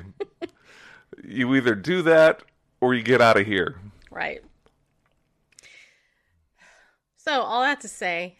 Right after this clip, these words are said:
Speaker 1: let me ask you something. If we're called to be holy, which means to be set apart, doesn't mean perfect,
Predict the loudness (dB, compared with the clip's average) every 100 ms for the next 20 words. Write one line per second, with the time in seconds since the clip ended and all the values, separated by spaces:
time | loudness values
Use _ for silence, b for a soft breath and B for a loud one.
0 | -14 -10 -6 -6 -8 -18 -16 -16 -14 -14
1 | -12 -12 -14 -14 -12 -12 -14 -18 -10 -8
2 | -8 -12 -14 -18 -20 -18 -14 -14 -14 -20
3 | -20 -20 -14 -14 -14 _ -12 -12 -14 -20
4 | -16 -16 -16 _ -14 -12 -18